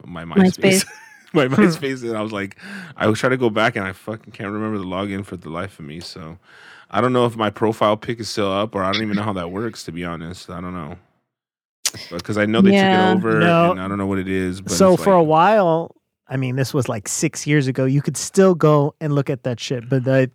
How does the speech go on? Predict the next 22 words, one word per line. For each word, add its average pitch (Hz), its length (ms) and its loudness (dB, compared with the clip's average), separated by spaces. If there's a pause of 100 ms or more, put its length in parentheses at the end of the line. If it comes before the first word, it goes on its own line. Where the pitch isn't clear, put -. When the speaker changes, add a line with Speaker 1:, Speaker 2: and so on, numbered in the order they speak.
Speaker 3:
since 165 320 0
then, 147 280 2
they've, 127 200 0 (300)
uh, 120 300 2 (100)
culled 131 340 0
some 127 220 -6
of 123 80 -4
those 120 180 -4
old, 120 300 -4 (720)
um, 214 400 -4
Speaker 2:
I 202 80 4
logged 277 280 4
into 233 220 4
mine, 190 340 4
like, 170 180 4
Speaker 3:
ones, - 120 -4
Speaker 2:
in 190 120 6
the 185 80 6
Speaker 3:
yeah. 180 40 4
Speaker 2:
last 170 400 0
year, 165 320 4
probably. 147 760 2